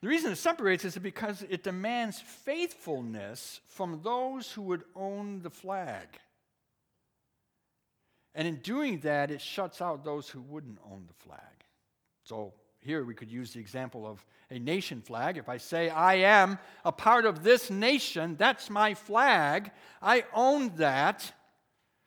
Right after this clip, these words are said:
then if I'm part of that nation, I cannot be a part of another nation in the same way.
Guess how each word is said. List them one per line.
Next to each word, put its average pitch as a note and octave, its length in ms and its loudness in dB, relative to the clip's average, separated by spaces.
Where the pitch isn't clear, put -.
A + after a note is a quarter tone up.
then G#3+ 260 4
if G#3 160 0
I'm B3 240 0
part C4+ 360 2
of A3 140 0
that G#3+ 200 2
nation, G#3+ 520 -4
I F#3+ 160 0
cannot G#3+ 580 -2
be F3 140 -6
a F3 60 -6
part F#3 280 -4
of E3+ 120 -8
another E3+ 400 -4
nation A2+ 480 -12
in A2 120 -16
the G#2+ 80 -18
same A2+ 320 -16
way. C#3+ 200 -16